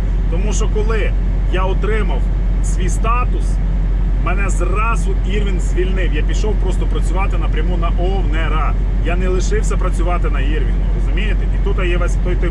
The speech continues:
парадокс такий. А дальше як буде, я не знаю. Мені вже самому цікаво, розумієте, як то все буде відбуватися.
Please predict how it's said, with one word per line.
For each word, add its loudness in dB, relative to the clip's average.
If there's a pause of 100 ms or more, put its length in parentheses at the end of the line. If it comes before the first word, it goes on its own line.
парадокс 0
такий. 0 (520)
А 0
дальше 0
як 0
буде, 0
я 0
не 0
знаю. 0
Мені 0
вже 0
самому 0
цікаво, 0
розумієте, 0
як 0
то 0
все 0
буде 0
відбуватися. 0